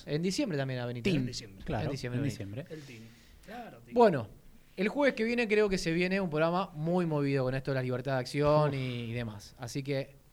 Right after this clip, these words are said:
Speaker 1: ¿los esperamos acá a las diez de la noche?
Speaker 3: Sí, señor, claro.
Speaker 2: Bueno.
Speaker 1: ¿No te quedas hoy hasta las doce?
Speaker 2: Si me dejan pasar el puente Pueyrredón,
Speaker 3: El tema va a
Speaker 2: vengo.
Speaker 3: ser
Speaker 1: Sí,
Speaker 3: ese, ¿no?
Speaker 1: Totita.
Speaker 3: Permita, ¿no? Con
Speaker 1: Eh, Guru,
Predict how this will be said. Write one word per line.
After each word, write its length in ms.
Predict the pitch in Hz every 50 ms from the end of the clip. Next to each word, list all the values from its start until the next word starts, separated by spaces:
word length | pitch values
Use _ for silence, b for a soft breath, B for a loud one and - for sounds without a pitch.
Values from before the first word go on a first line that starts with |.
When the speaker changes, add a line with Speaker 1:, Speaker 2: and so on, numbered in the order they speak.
| _
Speaker 1:
¿los 200 | - 139 139 -
esperamos 380 | 156 143 - 185 220 220 190 180
acá 140 | 170 165 208
a 20 |
las 80 | 196 175
diez 80 | 180
de 60 | 180 170
la 40 |
noche? 300 | 180 233 233 - 214 156
Speaker 3:
Sí, 140 | 117 - 269
señor, 340 | 240 269 247 262 262 240 190
claro. 380 | 156 214 254 247 190 160 139 127
Speaker 2:
Bueno. 280 | 196 165 135 147 180 -
Speaker 1:
¿No 120 | 151 185
te 120 | 170 180 190
quedas 160 | 220 196 208
hoy 120 | 208 208 202
hasta 120 | 170 170
las 100 | 160 160
doce? 220 | 185 190 185 180 - - -
Speaker 2:
Si 140 | - - -
me 100 | 151 175
dejan 220 | 202 202 214 180
pasar 280 | 160 160 - - 190 180
el 60 | 160
puente 220 | 160 170 170 165 151
Pueyrredón, 340 | 151 147 139 160 185 220 254
Speaker 3:
El 160 | 269 254 277
tema 180 | 311 302 294
va 60 | 269 -
a 20 |
Speaker 2:
vengo. 80 | 240 - -
Speaker 3:
ser 160 | 233 233 254
Speaker 1:
Sí, 60 | 240 151
Speaker 3:
ese, 540 | 143 147 156 151 147 147 143 139 135 123 -
¿no? 60 | 123 123
Speaker 1:
Totita. 180 | - 147 139
Speaker 3:
Permita, 280 | - 117 - - - -
¿no? 140 | - - -
Con 160 | 135 127 117 -
Speaker 1:
Eh, 120 | 147 143 147
Guru, 340 | 170 180 175 160 131 113